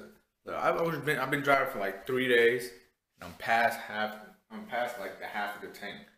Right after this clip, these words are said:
already. I'm probably gonna have to put in gas tomorrow. I put in gas Thursday night, so that doesn't really consider as driving for the rest of that, 'cause then all I did is just go to Walmart and then come back home. And, um,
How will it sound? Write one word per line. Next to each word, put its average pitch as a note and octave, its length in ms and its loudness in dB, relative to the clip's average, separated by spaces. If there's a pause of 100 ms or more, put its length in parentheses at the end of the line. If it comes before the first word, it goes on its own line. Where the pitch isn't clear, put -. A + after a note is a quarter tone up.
(160)
already. F#2 400 -8 (180)
I'm G#2+ 140 -10
probably G#2+ 280 0
gonna - 120 -6
have F#2 80 -10
to - 80 -10
put F#2 180 -12
in F2 80 -14
gas F2+ 240 -10
tomorrow. F2 460 -12 (320)
I A2+ 40 -4
put C#3 180 -6
in C#3 80 -6
gas B2 240 2
Thursday A#2+ 440 0
night, G2+ 300 -4 (440)
so G2 140 -12
that A2 200 -2
doesn't A#2+ 220 -8
really A2 200 -6
consider G#2+ 460 -6
as F#2+ 140 -4 (120)
driving A2 360 0
for - 140 -10
the A2+ 80 -8
rest A2+ 200 -4
of A#2+ 80 -6
that, A#2 240 -2
'cause - 140 -12
then G#2+ 180 -10 (140)
all A#2 220 0
I A2+ 60 0
did A2+ 160 -4
is A2 140 -6
just G2 200 -12 (420)
go A2 100 0
to G#2+ 60 2
Walmart A2+ 460 -2
and G#2 80 -10
then G#2+ 240 -4
come A2 260 -8
back G#2 220 -2
home. A#2 340 -8 (1300)
And, G#2 720 -4 (1000)
um, F#2+ 340 -4